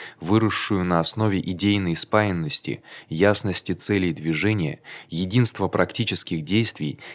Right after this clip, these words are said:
и сознательного отношения к задачам партии со стороны широких партийных масс.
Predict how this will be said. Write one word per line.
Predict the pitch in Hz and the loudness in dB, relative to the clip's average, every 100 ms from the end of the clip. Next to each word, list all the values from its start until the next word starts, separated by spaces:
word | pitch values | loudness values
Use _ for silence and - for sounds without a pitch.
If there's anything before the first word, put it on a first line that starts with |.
| - | -4
и | 95 | 0
сознательного | 101 87 104 117 95 92 85 69 | 2 2 2 2 2 2 2 2
отношения | 82 82 - 110 104 85 | 0 -2 0 0 0 0
к | |
задачам | 80 90 92 87 85 73 | 2 2 4 2 0 -2
партии | - 107 110 107 | 2 2 2 0
со | 95 90 | 0 0
стороны | - 85 85 101 | -2 0 0 -2
широких | - 87 104 110 98 | -2 0 2 0 -2
партийных | 92 - - 87 82 - | -2 -2 -2 -2 -4 -4
масс. | 87 80 - - | -2 0 0 -2